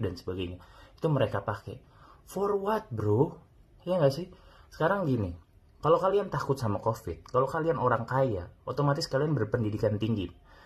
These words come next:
Kalau kalian berpendidikan tinggi, mestinya lu nggak begitu, nggak. Nah, kenapa? Karena sekarang gini, kalau lu pinter, lu merasa pinter,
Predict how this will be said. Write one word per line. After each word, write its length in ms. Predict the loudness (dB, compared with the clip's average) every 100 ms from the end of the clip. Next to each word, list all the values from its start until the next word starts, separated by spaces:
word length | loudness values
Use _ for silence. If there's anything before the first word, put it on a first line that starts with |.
| -20 -20 -6
Kalau 160 | -2 2
kalian 240 | 4 4
berpendidikan 640 | 4 2 2 0 2 0 0
tinggi, 160 | 0
mestinya 320 | 0 -2 -4 -6
lu 160 | -2
nggak 160 | -2 -2
begitu, 560 | -4 -4 -6 -4 -4
nggak. 320 | -2 -4 -8 -12 -18 -20 -20 -18 -8
Nah, 160 | -6 -6 -12 -20 _ _ -8
kenapa? 560 | -4 -4 -2 -2 -2 -2
Karena 260 | -2 -2
sekarang 320 | -4 -4 -4 -2
gini, 300 | -2 -2 -8 -18 -8
kalau 240 | 0 2
lu 140 | 2 0 -6 -20 -20 _ _ -8
pinter, 320 | -6 -4 -2 0
lu 160 | 0
merasa 320 | 2 2 2
pinter, 480 | -2 -2 0 -2 -4